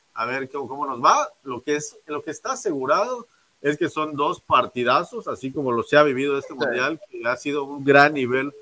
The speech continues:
Speaker 1: futbolístico, grandes sorpresas, y creo que todos estamos muy contentos con,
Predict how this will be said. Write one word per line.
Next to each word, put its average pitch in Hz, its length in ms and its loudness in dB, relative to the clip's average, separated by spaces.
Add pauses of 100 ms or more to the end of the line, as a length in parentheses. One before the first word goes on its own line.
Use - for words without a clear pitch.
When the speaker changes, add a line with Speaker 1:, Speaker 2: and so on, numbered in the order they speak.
(300)
Speaker 1:
futbolístico, 143 960 -4
grandes 160 480 4
sorpresas, 208 840 -8 (240)
y 117 120 -12
creo 147 200 0
que 156 80 -6
todos 156 220 -2
estamos 156 260 0
muy 147 160 -6
contentos 139 600 -10
con, 117 260 -8